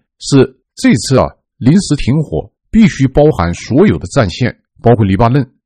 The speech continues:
而且呢，霍尔木兹海峡的管理权归伊朗。就他认为，川普说临时停火的前提是霍尔木兹海峡恢复航行，那么伊朗没有去辩解是否恢复航行，但是他强调，即使恢复航行，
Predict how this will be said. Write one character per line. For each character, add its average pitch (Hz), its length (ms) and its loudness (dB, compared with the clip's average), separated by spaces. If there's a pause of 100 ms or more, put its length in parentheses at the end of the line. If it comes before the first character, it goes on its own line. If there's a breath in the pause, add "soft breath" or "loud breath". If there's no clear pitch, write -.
而 135 180 2
且 98 220 -2
呢， 87 160 -4 (200)
霍 - 180 0
尔 170 60 4
木 151 140 0
兹 143 120 -4
海 - 200 -4
峡 - 180 -6
的 95 60 -4
管 104 280 0
理 185 180 0
权 113 420 -2 (240)
归 117 140 4
伊 110 160 4
朗。 85 200 -2 (240)
就 143 120 -2
他 190 240 2
认 226 180 2
为， 139 180 2 (240 soft breath)
川 202 220 0
普 127 100 2
说 110 380 -2 (180)
临 - 160 4
时 160 160 0
停 147 240 -2
火 104 120 -2
的 92 80 -4
前 107 260 -4
提 104 160 -4
是 101 240 -4
霍 - 140 0
尔 123 60 2
木 120 80 -2
兹 117 100 -4
海 87 140 -4
峡 87 160 -6
恢 127 180 0
复 95 140 -12
航 92 120 -8
行， 76 280 -12 (260)
那 135 80 -2
么 143 120 4
伊 190 200 2
朗 95 200 0
没 139 340 0
有 107 180 2
去 - 220 -10
辩 139 280 2
解 82 220 -4 (240)
是 - 240 -6
否 78 220 -4
恢 135 240 0
复 104 140 -4
航 185 240 -8
行， - 280 -10 (240)
但 139 160 2
是 113 80 -2 (180)
他 127 140 0
强 92 240 -4
调， 104 140 2 (300)
即 180 120 0
使 220 220 2
恢 208 200 2
复 202 140 -4
航 123 220 -2
行， 101 260 -4